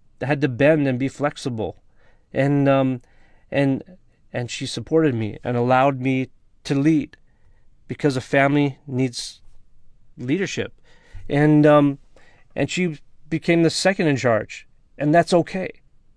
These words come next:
In another situation for work, there's a, there's a work situation where I wasn't the one who was the leader. There's someone else who was leader, and I supported them. Everyone needs to know how to lead in some way, but know how to submit and follow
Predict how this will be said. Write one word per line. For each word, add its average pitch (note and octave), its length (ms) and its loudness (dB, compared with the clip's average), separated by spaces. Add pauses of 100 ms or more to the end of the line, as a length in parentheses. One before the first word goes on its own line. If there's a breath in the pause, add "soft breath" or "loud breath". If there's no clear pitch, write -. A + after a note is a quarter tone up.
(500)
In D3+ 160 2
another D#3+ 280 4
situation C#3+ 960 -4
for B2 240 -6
work, A2 540 -6 (1120)
there's B2+ 220 -2
a, B2 100 2
there's A#2 260 -6
a A2+ 60 0
work C3 200 -2
situation C3+ 580 -2
where C3 100 2
I D#3 180 2
wasn't C3 460 -4
the A#2+ 100 -6
one G#2+ 340 -8 (160)
who A#2 140 -10
was G#2+ 120 -8
the G#2+ 60 -10
leader. A2+ 340 -6 (680 soft breath)
There's C3+ 180 -2
someone D3+ 200 2
else G3 140 2
who D3+ 60 2
was A2+ 120 0
leader, A#2 220 0
and C3+ 100 2
I D3 60 4
supported D#3 480 0
them. D#3 200 4
Everyone G3 520 4
needs F3 260 0
to D#3+ 100 2
know D3+ 200 4
how D3+ 140 4
to C#3 80 0
lead C3+ 360 0
in B2+ 120 -2
some E3 260 -4
way, F#3 320 0 (500)
but D3 120 2
know D3+ 220 6
how D#3+ 100 4
to D#3+ 80 4
submit D#3+ 540 0
and D3 160 -2
follow C#3+ 540 2